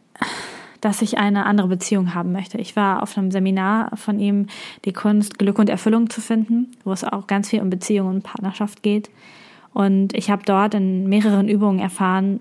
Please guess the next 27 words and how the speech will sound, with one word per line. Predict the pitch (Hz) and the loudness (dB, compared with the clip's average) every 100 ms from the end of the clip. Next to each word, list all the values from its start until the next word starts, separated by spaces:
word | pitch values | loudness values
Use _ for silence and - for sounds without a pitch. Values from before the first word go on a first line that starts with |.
| 262 | -2
wie | 185 196 202 202 196 | 0 2 2 2 0
es | - - - - | -2 -6 -6 -2
sich | 208 190 | -2 0
anfühlt, | 196 196 202 | -2 0 0
in | 190 | 0
einer | - 185 | -2 -2
Beziehung | 180 - - 208 196 202 - - - - - - - _ | -4 -4 0 2 2 -2 -8 -20 -20 -20 -20 -20 -20 _
sich | - 202 | -4 0
in | 208 | 2
die | 190 | 4
Weiblichkeit | 190 202 233 - 214 214 - | 2 2 -2 0 0 0 -8
fallen | - 214 214 | 0 4 4
lassen | 208 208 214 | 4 2 2
zu | 208 | 0
dürfen, | 190 202 202 202 196 202 247 247 | 0 0 0 0 0 -2 -4 -4
getragen | 190 - 185 190 214 214 | -4 -2 2 4 4 2
zu | 214 | 2
werden, | 196 190 196 196 | 2 2 2 0
von | 185 196 | 0 0
einer | 180 | 2
männlichen | 180 185 202 214 | 2 2 0 -2
Energie | 196 190 196 | 0 2 4
den | 185 170 | 4 2
Raum | 170 190 190 | 2 2 4
gehalten | 180 175 160 220 | 2 0 -2 -4
zu | - | -6
bekommen. | 180 - 208 208 190 | -10 -8 -6 -4 -6